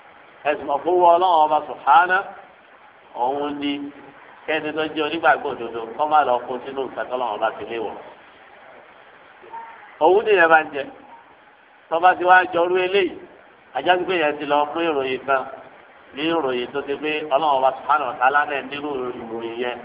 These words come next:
gẹ́gẹ́ bó ti lẹ́tọ̀ọ́ fún Ọlọ́run Ọba Subhanahu. Irúfẹ́ ẹni báyìí, tí ìròyìn rẹ̀ bá ṣe déédéé ìròyìn Ọlọ́run Ọba, ìròyìn yẹn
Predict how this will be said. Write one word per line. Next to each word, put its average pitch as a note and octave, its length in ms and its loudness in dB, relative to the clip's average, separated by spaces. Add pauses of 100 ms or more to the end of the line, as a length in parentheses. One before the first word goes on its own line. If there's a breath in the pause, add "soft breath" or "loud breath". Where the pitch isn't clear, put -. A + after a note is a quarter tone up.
(160)
gẹ́gẹ́ C#3 280 -2
bó C#3 80 -4
ti C3+ 140 -10
lẹ́tọ̀ọ́ C#3 300 -2
fún A#2 140 -6
Ọlọ́run B2 180 0
Ọba A2 160 -4
Subhanahu. - 480 0 (1600)
Irúfẹ́ A#3+ 340 4
ẹni A3 140 2
báyìí, A#3+ 240 6 (680)
tí A3 40 -2
ìròyìn A3+ 260 2
rẹ̀ E3+ 100 4
bá F#3+ 140 8
ṣe F#3 160 -4
déédéé G3+ 260 -2
ìròyìn D#3+ 240 -2
Ọlọ́run E3 280 2
Ọba, D3 240 6 (2250)
ìròyìn C#3+ 400 -2
yẹn D3 220 6